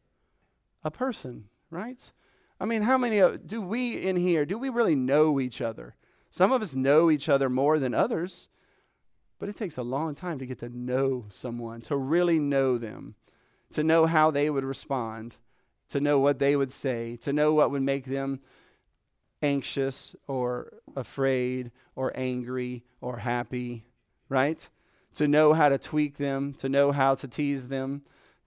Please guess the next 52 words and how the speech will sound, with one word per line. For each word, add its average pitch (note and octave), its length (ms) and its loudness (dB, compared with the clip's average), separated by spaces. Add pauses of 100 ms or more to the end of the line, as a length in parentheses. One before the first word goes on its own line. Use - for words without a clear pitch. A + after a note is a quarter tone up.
(120)
You D#3+ 120 -6
know, - 20 0
like, C#3+ 220 2
you C#3+ 80 -12
ta-, E3+ 140 0
you D#3 180 0
gotta D#3+ 220 6
be C#3+ 140 0
friends D3+ 380 -4
with B2 80 -8
someone C3+ 320 -4
over C3 220 0
a C3 60 -4
period C#3 280 -4
of B2+ 100 -8
time C3+ 320 -4
to C3 140 -6
know B2+ 360 4
what B2+ 200 -2
gets C3 200 -6
under C#3 200 -2
their C#3 140 -2
skin, C3+ 520 -8 (440)
what's C#3+ 300 4
too E3+ 340 -2
mu-, C#3+ 140 -2
uh, C3 440 -2
what's C#3+ 260 0
too E3 200 -4
far, C3 540 4 (360)
you C#3 100 -4
know D3 60 4
what C#3+ 80 2
I'm C#3 80 -2
saying? C#3 400 -4
What's C#3 160 0
off C#3+ 300 6
limits. D3 680 -2 (1040)
You C#3 120 -6
know, B2 420 -4
it - 80 -20
takes G3 200 -10
a G#3+ 40 -12
long F#3+ 180 -6
time F#3+ 200 -8
to E3 40 -8
get E3 140 -10
to E3 80 -8
know F#3 160 -6
someone, B2 480 -10 (360)
right? F3 240 -10 (600)
To - 80 -10